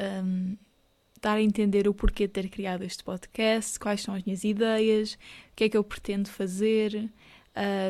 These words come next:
hum, e pronto, só coisas malucas que vão dentro da minha cabe-, da minha cabeça, hum, e que estou muito ansiosa mesmo por partilhá-las convosco.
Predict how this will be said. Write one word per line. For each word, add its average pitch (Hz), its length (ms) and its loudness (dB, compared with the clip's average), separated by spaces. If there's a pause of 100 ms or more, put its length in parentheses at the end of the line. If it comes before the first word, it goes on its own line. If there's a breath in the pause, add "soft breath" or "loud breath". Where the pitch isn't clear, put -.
hum, 202 120 -4 (280)
e 269 80 -2
pronto, 208 300 -2
só 226 220 -2
coisas 220 320 4
malucas 208 460 4
que - 60 -14
vão 214 120 0
dentro 208 240 0
da 202 40 2
minha 202 120 -2
cabe-, 202 260 -8 (140)
da 226 80 -2
minha 202 180 0
cabeça, 202 600 -2 (680 loud breath)
hum, 208 600 2
e 214 100 -4
que - 60 -12
estou - 260 -2
muito 220 460 6
ansiosa 208 500 2
mesmo 202 340 0
por 208 140 -6
partilhá-las 202 540 -4
convosco. 202 580 -6